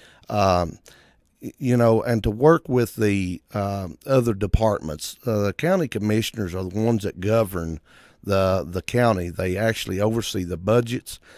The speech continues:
Uh, they actually uh, give the, the budgets and stuff to the sheriff department. Uh, they work with the mayor.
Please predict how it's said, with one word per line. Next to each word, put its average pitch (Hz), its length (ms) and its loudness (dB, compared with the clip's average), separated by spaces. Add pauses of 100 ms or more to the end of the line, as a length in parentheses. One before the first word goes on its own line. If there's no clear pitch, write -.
(220)
Uh, 95 320 2
they 92 240 -2
actually 95 680 -2 (360)
uh, 92 420 -4
give 101 240 -2
the, 98 360 0
the 98 400 -6
budgets 101 460 -2
and 98 120 -6
stuff 98 280 -2
to 95 120 -6
the 92 140 -6
sheriff 98 580 0
department. 101 640 -6 (380)
Uh, 92 280 -2
they 87 200 -2
work 101 300 -2
with 95 140 -6
the 92 80 -4
mayor. 104 540 0